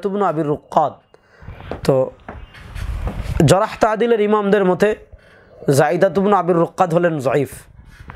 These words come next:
এবং কোন কোন ইমামগণ তাকে মুনকারুল হাদিস বলেছেন। যেহেতু তিনি মুনকারুল হাদিস,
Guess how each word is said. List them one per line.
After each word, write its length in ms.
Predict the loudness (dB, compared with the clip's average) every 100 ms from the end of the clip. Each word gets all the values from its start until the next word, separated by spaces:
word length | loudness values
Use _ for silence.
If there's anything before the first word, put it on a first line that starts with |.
| -20 -20 -4
এবং 380 | 0 0 0 -4 -8 -16 -2
কোন 180 | 0 2
কোন 180 | 2 2
ইমামগণ 580 | 2 2 2 2 0 2
তাকে 240 | 0 2
মুনকারুল 480 | 0 0 0 0 0
হাদিস 320 | -2 -2 -2
বলেছেন। 420 | -2 -2 -2 -8 -8 -20 _ _ -20 _ 0
যেহেতু 320 | 2 2 2
তিনি 240 | 2 2
মুনকারুল 460 | 2 2 2 0 0
হাদিস, 520 | 0 -2 -2 -4 -20